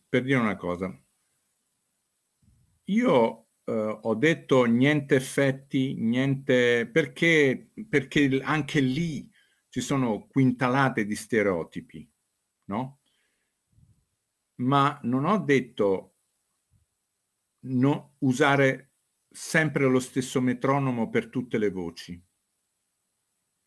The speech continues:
Questo chi è che te lo dice? Te lo dice F L Studio.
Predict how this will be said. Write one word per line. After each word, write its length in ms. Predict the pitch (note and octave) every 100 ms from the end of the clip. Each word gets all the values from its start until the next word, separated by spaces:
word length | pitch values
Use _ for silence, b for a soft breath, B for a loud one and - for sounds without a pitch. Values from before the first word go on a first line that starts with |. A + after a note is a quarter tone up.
| _ _ _ _ _ _ _ _ _ _ _ _ _ _ _ _
Questo 420 | - F#3+ D3 B2+
chi 120 | -
è 120 | D#3+
che 180 | B2+ G2
te 100 | -
lo 120 | G2+
dice? 520 | F#2+ F2+ E2 - F2 -
Te 100 | C3+
lo 120 | D3
dice 360 | A2 B2 B2
F 120 | G2 F#2+
L 200 | F2+ F#2
Studio. 600 | F#2 - G#2+ E2 D#2+ D2+